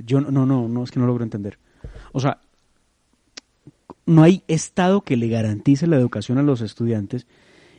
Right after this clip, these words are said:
y hay un grupo, un sector de docentes que dice, "No volvemos a las aulas y punto", y no vuelven. Y los niños, mientras tanto, en las casas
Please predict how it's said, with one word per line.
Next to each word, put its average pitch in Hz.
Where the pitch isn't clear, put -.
y 185
hay 143
un 156
grupo, 147
un 135
sector 139
de 120
docentes 123
que 120
dice, 135
"No 143
volvemos 156
a 143
las 113
aulas 123
y 151
punto", 160
y 127
no 123
vuelven. 175
Y 139
los 123
niños, 139
mientras 110
tanto, 131
en 131
las 104
casas 170